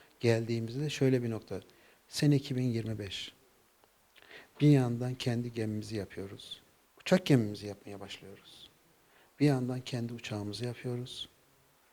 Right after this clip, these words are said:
İHA'lar ve sihalarla bütün dünyaya kafa tutuyoruz. Suriye'de uyguladığımız politikayla herkes gıptayla bize bakıyor.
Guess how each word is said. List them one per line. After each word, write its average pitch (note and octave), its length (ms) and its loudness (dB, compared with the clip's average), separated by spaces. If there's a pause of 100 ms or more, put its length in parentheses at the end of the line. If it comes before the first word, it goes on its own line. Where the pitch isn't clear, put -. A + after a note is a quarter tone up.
(600)
İHA'lar C3+ 500 4
ve B2 100 -6
sihalarla A2+ 800 -4
bütün D3+ 380 0
dünyaya G#2 460 -6
kafa - 280 -2
tutuyoruz. - 680 0 (200)
Suriye'de A#2 800 4 (140)
uyguladığımız A2+ 580 -4
politikayla A2 640 -8
herkes C3+ 520 -2 (120)
gıptayla G#2+ 480 -6
bize A#2 220 -4
bakıyor. C#3 500 -6